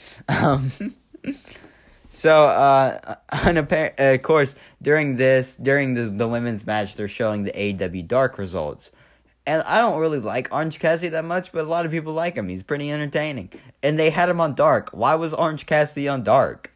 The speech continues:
I don't understand. The first hour of the show was amazing. You might have, you, you might have needed Orange Cassidy on the show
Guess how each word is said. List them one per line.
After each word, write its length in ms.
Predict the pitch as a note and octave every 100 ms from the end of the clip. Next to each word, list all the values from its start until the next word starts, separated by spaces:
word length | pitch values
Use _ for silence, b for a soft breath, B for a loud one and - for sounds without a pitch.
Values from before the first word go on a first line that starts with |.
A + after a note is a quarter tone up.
| -
I 80 | B2
don't 180 | C#3+ D3
understand. 500 | C#3+ C3 C#3+ B2 F2 B B
The 120 | B2+
first 260 | C3 E3+ -
hour 300 | - C#3+ F3
of 80 | D3+
the 60 | C3+
show 220 | - C#3+
was 140 | B2+
amazing. 440 | B2+ B2+ D#3 A#2 E2
You 200 | F#2+ G#2+
might 240 | C3 D3+
have, 180 | C#3+ A2
you, 240 | G#2+ D3+ G2+
you 200 | A2+ A#2
might 180 | C3+
have 80 | C3
needed 280 | A#2 B2+ -
Orange 260 | A2 A#2 G#2
Cassidy 640 | - B2+ C#3+ A2 G#2 C3 B B -
on 260 | C3+ E3
the 60 | C#3
show 440 | - A#2 A2+ D3